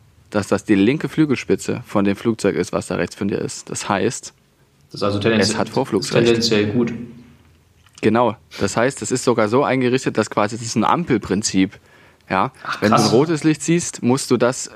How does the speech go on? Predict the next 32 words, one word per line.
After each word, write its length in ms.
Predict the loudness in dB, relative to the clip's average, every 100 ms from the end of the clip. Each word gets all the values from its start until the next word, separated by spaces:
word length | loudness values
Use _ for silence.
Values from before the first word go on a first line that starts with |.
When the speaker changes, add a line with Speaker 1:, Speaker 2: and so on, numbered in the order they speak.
| -14
Speaker 1:
Flugzeug, 340 | -2 0 2 0
was 160 | 0
von 140 | -2 -2
rechts 260 | -2 -2
kommt, 300 | -2 -2 -4 -14 _
vorlassen. 640 | 0 2 4 0 -2 -6 -6 _ -2
Speaker 2:
Haben 80 | 2
die 80 |
dann 100 | 4
auch, 220 | 4 2 2
haben 60 |
die 80 | 2
da, 100 | 2
Speaker 1:
Wenn 120 | 4
du 60 | 2
jetzt 100 | 2
Speaker 2:
haben 80 | 2
die 40 |
da 80 | 2
so 120 | 2
Ampelmännchen 580 | 2 2 2 2 0 0
oder 160 | 0 0
Ampelfrauchen? 800 | 2 0 2 0 2 -2 -6 -12 -16 -20 -20 -20 -20 -20 _ -12 -6
Speaker 1:
Nein, 420 | -2 0 2 0
das 140 | 0 0
ist 160 | 2
noch 120 | 2
nicht 200 | 4 2
erfunden, 500 | 0 0 0 0 0
<laughs> 0 |
leider, 320 | 0 2 0 0
nein. 280 | 0 -2